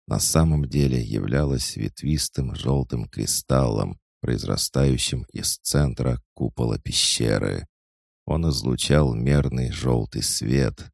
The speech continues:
почти никак не отличимый от солнечного.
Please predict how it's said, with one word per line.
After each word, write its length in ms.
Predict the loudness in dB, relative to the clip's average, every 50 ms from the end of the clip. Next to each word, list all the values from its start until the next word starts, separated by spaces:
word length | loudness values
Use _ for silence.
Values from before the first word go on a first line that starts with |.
| _ _ _
почти 400 | -6 -4 -4 -4 -2 -2 0 0
никак 560 | 0 0 -2 -6 _ 0 0 2 0 0 _
не 100 | -6 -4
отличимый 760 | -4 -4 -4 -6 -4 -4 -4 -2 -2 0 0 -2 -2 -4 -4
от 240 | -6 -6 -6 -4 -2
солнечного. 1000 | -2 0 2 2 0 0 -2 -4 -4 -4 -4 -4 -4 -2 -2 -2 -2 -2 -4 -6